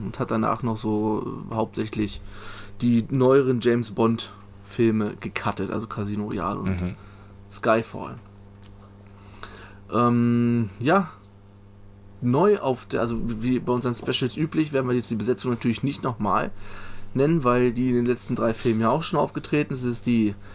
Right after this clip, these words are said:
Speaker 1: T N G Next Generation, das neue Jahrhundert, äh, Crew. Aber zwei habe ich mir natürlich trotzdem rausgesucht. Es ist einmal, äh, Tom Hardy als
Speaker 2: Mhm.
Speaker 1: Prätor Shinson.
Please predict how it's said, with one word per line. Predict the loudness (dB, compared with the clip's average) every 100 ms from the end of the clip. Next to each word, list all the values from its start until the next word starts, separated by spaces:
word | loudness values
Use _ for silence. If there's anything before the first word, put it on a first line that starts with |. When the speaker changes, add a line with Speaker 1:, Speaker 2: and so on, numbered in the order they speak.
| -16 -16 -18 -18 -14 2
Speaker 1:
T | 6
N | 6 6
G | 4 2 4 4
Next | 0 -2
Generation, | 0 4 4 2 0 0 2 0 -2
das | -6 -2
neue | 2 4 4
Jahrhundert, | 4 2 2 2 2 0 -2 0
äh, | 0 0 -4 -10 -14 -6
Crew. | -2 4 4 4 2 -6 -12 -12 -12 -12 -2
Aber | 2 2 0
zwei | 0 2 4
habe | 2
ich | 2
mir | 0
natürlich | 0 -4
trotzdem | -4 -4 -2
rausgesucht. | -2 -4 -4 -2
Es | -2
ist | 2
einmal, | 2 4 4 4 4 2 2 2 2 2 0 -2
äh, | -8 -16 0
Tom | 2 2
Hardy | 4 4 4 2 -2 -6 -16 -16 -12 -12 -12 -14 -4
als | 2 4 4 0 -8 -10 -12 -8
Speaker 2:
Mhm. | -2 -2 -2 -6 -10 -8
Speaker 1:
Prätor | 0 2 4 2 4 2
Shinson. | -2 -2 2 6 6 6 2 2 2 -2